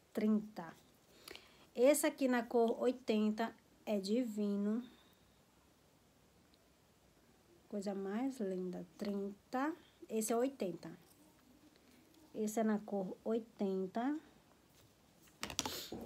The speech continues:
E esse é na cor trinta. Um rosa, cheguei, muito bonito.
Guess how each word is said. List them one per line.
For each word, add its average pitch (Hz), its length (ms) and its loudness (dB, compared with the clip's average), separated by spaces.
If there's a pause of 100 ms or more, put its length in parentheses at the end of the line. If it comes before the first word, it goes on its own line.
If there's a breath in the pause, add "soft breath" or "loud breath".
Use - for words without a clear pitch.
(300)
E 220 160 4 (100)
esse 226 180 2
é 226 40 4
na 214 220 2
cor 233 320 2 (1120 loud breath)
trinta. 196 480 -4 (420)
Um 208 80 0
rosa, 196 800 0 (180)
cheguei, 202 840 -2 (100)
muito 214 540 2
bonito. 202 640 -2